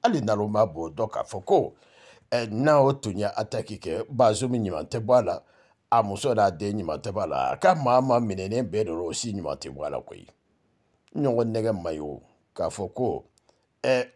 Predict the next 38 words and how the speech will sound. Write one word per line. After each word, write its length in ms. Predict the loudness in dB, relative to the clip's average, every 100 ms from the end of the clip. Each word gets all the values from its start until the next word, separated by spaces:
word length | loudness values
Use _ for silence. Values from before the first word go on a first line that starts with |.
| _ -2
an 160 | 0 0
bɛ 160 | -2
taa 180 | 2 2
Bazoum 560 | 2 -2 0 -2 -2 -2
ta 160 | -4
dɔrɔn, 240 | -4 -4 -2
komi 220 | 0 0
ni, 300 | -2 -2 -6 _ _ _
ɛ, 160 | -4 -2
sɔrɔsiw 400 | -2 -2 -2 -2
ninnu 320 | -2 -4 -6
t'i 140 | -8
ko 220 | -6 -4 -4
kalama, 440 | -2 0 0 0
u 100 | -2
sigilen 440 | -4 -6 -6 -4
don, 280 | -4 -6 -6 -12 -2
wala 200 | 0 0
u 60 |
bɛ 160 | -2 -2
sunɔgɔ 420 | -2 -2 -2 -2
de 100 | -2
la 120 | -6
n'u 180 | -4 -6
bɛ 140 | -4 0
da, 240 | 0 -2 _ _ _ -6
ale 320 | -4 -4 -4
n'a 200 | -2 -2
ka 120 | -4
denbaya 400 | -6 -6 -2 -2 -2
ta 140 | -6
ka 160 | -6 -8
taa 200 | -6 -6
foyi 240 | -6 -8
tɛ 160 | -10 -16
bɔ 220 | -8 -6
a 40 | -6
la. 160 | -8